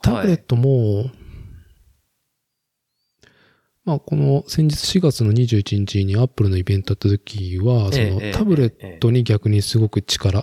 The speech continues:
Speaker 2: え。
Speaker 1: いや、タブレットじゃない。二個メインの話題があって、
Speaker 2: うん、うん、うん。
Speaker 1: まず待望のエムワンの、うーんと、ノートではなくて、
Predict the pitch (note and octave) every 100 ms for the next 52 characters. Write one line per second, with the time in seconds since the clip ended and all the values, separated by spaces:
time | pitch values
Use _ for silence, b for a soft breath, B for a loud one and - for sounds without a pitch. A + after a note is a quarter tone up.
0 | - A2 - G3+ C#3+ - F2+ G2 B B
1 | B B - C4 - D3+ A#2+ A#2+ G2 F2+
2 | F2+ F2+ F2 F2 - F#3+ D3 G2+ - _
3 | - C3 F2+ A2+ F#2+ D2+ F#2+ D#2+ - _
4 | _ _ _ _ _ - F#3+ E3 C#3+ D3
5 | D#3+ D#3+ E3 E3+ D3 A#2+ C#3 D#3+ F3+ F#3
6 | E3+ A#2 G3+ E4+ _ _ _ _ - A2
7 | G2 F#2+ F#2 - - G2+ F#2 F#2 F#2 -
8 | F#3+ E3+ G2+ F2 F2 - - _ - G3
9 | A#2+